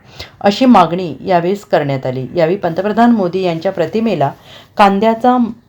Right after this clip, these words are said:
माळा घालण्यात आल्या. मागण्या तातडीनं मान्य न झाल्यास हे आंदोलन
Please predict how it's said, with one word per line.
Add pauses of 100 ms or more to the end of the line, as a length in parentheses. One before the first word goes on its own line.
माळा
घालण्यात
आल्या. (540)
मागण्या
तातडीनं
मान्य
न
झाल्यास
हे
आंदोलन